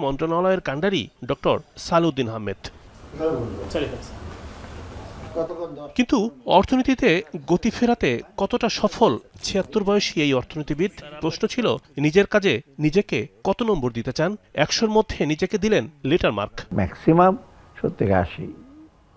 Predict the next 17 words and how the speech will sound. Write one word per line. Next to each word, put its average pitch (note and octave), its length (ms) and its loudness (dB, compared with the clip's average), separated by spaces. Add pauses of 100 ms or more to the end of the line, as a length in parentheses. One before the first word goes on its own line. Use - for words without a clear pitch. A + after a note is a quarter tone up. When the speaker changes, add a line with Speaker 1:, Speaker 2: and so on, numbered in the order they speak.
(120)
Speaker 2:
এটা D3+ 220 4
আমি C#3 120 2 (100)
মনে A#2 200 0
করি A2+ 140 0 (100)
আমার G#2 220 -2
লিমিটেশন, G#2 580 -4
আমার G2+ 240 0
ইসের F#2+ 260 0
মধ্যে, F2 200 0 (120)
অ্যাচিভমেন্টের F#2+ 580 -2
মধ্যে। F2 180 -6 (580)
আশি - 280 0 (920)
পাওয়ার G#2 280 2 (120)
মনে, G2 220 0 (140)
মনে F#2+ 200 0
হয় - 160 2
আমি। - 140 -4